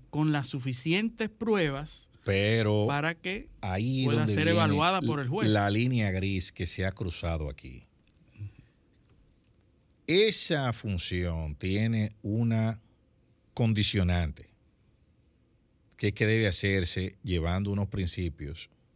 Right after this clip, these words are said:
Speaker 2: determinados por la ley, entre los cuales el principal es el principio de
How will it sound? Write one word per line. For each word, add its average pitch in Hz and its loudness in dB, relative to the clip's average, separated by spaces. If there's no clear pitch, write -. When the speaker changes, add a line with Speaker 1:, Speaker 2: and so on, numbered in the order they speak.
Speaker 2:
determinados 80 -2
por 82 -4
la 76 -2
ley, 64 -10
entre 85 -2
los 76 -4
cuales 85 -4
el 80 -6
principal 120 0
es 85 -2
el 92 -2
principio 92 -6
de 90 -4